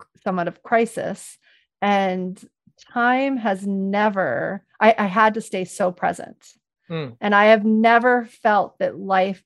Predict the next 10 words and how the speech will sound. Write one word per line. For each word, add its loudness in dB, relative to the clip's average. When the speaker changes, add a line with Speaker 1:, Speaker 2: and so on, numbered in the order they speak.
Speaker 1:
I've 2
never 6
felt 2
so -6
much -6
ease -10
ever. 2
Speaker 2:
Mm. -4
Speaker 1:
Um, 4
and 0